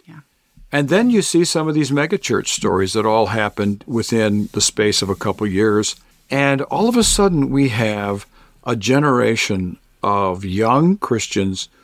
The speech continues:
Speaker 2: who look at places like that and said, "That was so important for me at that time,
Speaker 1: Yes.
Speaker 2: but I now just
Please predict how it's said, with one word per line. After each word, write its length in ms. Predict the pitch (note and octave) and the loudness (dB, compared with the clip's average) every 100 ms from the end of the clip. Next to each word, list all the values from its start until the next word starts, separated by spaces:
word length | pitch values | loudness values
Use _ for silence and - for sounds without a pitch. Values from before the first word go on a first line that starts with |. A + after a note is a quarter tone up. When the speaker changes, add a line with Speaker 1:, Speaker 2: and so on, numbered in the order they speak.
| _ | _
Speaker 2:
who 420 | - - C3+ B2+ | -6 2 4 4
look 280 | A#2+ D3 F#3 | 4 2 4
at 180 | G3 - | 0 2
places 400 | D3+ C#3 C3+ G#2+ | 2 2 0 0
like 180 | A#2 - | -2 0
that 180 | A2 - | -2 -2
and 100 | - | -2
said, 180 | A2+ G2+ | -2 0
"That 200 | C#3 B2+ | -2 0
was 140 | B2 | -2
so 280 | - B2+ C#3+ | 0 0 2
important 500 | F3+ - E3 D3+ C3+ | 0 -2 -4 -2 -4
for 120 | - | -2
me 180 | A#2 A2+ | 0 2
at 120 | G#2+ - | 0 0
that 220 | A2 - | -2 -2
time, 320 | A2 G#2+ G#2+ - _ | -4 -2 -4 -8 _
Speaker 1:
Yes. 220 | - D#3 - | -14 -6 -4
Speaker 2:
but 160 | A2+ | -2
I 160 | G#2 A#2+ | -2 -2
now 420 | A2 A#2 B2 C#3+ | -2 -2 0 0
just 440 | C#3 B2+ A2 - | 0 -2 -2 -4